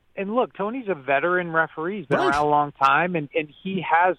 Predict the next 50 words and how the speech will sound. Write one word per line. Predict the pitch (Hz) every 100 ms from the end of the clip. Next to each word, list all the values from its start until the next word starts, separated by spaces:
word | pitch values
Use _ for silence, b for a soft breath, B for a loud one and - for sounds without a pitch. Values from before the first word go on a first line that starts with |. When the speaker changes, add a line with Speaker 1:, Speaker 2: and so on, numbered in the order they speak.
| -
Speaker 1:
good | 165 -
judgment. | 156 156 - 151
He, | 143 151 143
he's | 165 -
been | 165
a | 165
good | 170 165
referee | 160 156 156 151 -
for | 147
a |
long | 139 135 131
time, | 147 175 170
and | 147
you | 147 -
do | 185 247
hope | 196 - 196 -
that | 180 -
in | 196 196 185
that | 170 156
moment, | 160 220 165 175
look, | 208 - b b b
a | 180
foul's | - 233 220
a | 170
foul, | 208 180 - -
and | 165
if | 160
it's | 165
there, | 196 208
you | 180 156
gotta | 170 160
call | - 214 208 165
it |
regardless | 156 147 170 165 160 -
of | 139
two | - 185
minutes | 165 151 -
to |
go | 160 151
in | 139
the |
fourth | - 156 -
quarter | - 143 143
or | 139 147 147
the | 139
opening | 143 135 - -
kickoff. | 233 - 147 - -
But | - - b b b b b -
that | 202 226
moment, | 185 180 220 240 202 165